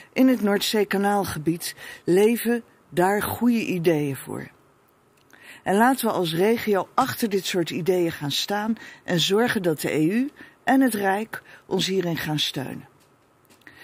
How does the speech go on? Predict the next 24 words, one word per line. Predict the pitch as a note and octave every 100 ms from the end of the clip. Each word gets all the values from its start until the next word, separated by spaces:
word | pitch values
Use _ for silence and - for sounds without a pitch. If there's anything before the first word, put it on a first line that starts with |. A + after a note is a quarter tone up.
| - -
Want | E3+ E3
die | C#3+ C#4
kunnen | - B3 G#3+ G3
niet | A3 G#3 - - - - _
om | -
een | F3 D#3+
eensgezinde | - B3 C4+ - G#3 E3+ G#3 G#3+
metropoolregio | F#3+ E3 - D#3+ G#3 G#3 F#3+ F3 - E3+ D3+
heen. | D3 C#3+ D3+ - _ _ _ _ _ _ _ _ - - - -
Maar | F#3
belangrijker | G3 A3 B3+ A#3+ C#3+ B2+ - D3+
nog | C#3+ A#2+ - - - - -
dan | F#3
de | F3
steun | E3 - - B3+ B3+ G3 - -
van | - E3
de | D#3+
overheden | F3 F3+ D#3 C#3+ C#3+ D3+ F#3+ - - -
is | F#3
het | F3 -
ondernemerschap | F3+ E3+ F3+ G#3+ G#3+ D#3 - F3
in | E3
onze | D#3 C#3+ D3
regio. | D3 A#2 - B2+